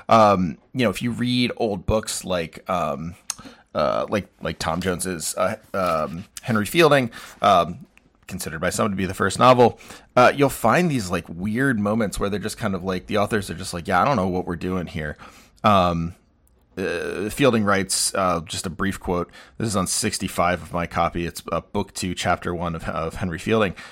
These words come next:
Um, he says, My reader then is not to be surprised in the course of this work he shall find some chapters very short, and others altogether as long, some that contain only the time of a single day, others that comprise years. In a word, if my history sometimes seems to stand still and sometimes to fly,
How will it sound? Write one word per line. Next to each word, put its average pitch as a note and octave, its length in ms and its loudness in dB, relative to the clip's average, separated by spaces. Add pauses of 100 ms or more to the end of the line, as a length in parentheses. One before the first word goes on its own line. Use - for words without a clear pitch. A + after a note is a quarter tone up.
(280)
Um, G2+ 540 4
he B2 80 -10
says, A2 180 -6
My B2 80 6
reader E3 320 6
then C3+ 160 4
is G#2 100 0
not A2 200 4
to - 40 -8
be B2+ 100 0
surprised G2+ 460 2
in G2 60 -2
the F#2+ 80 -2
course - 260 0
of F#2 160 -6
this A#2+ 220 0
work F2 240 -2
he G#2+ 100 -6
shall G#2 160 0
find F#2 240 -2
some E3 160 2
chapters G#2 400 0
very F2+ 220 -2
short, - 380 0 (420)
and C3+ 140 4
others D#3+ 200 6
altogether A2+ 480 4
as G2+ 140 0
long, C#2 220 -4
some D3+ 240 4
that F#3 80 2
contain A#2 400 0
only A#2 180 2
the C3 120 -2
time G#2 260 2
of G#2 100 -2
a G2+ 40 -4
single G#2 280 0
day, F#2 220 -2 (240)
others A2 240 4
that G2 140 0
comprise F#2 440 0
years. G#2 320 0 (380)
In C3 100 4
a C#3+ 60 6
word, F#3+ 280 6
if C#3+ 100 2
my G#2+ 100 4
history C3 340 2
sometimes A2 400 2
seems G#2+ 220 -2
to - 80 -8
stand G2 260 0
still C3+ 300 4
and F#2 100 -2
sometimes G#2 400 0
to - 80 -10
fly, - 340 -4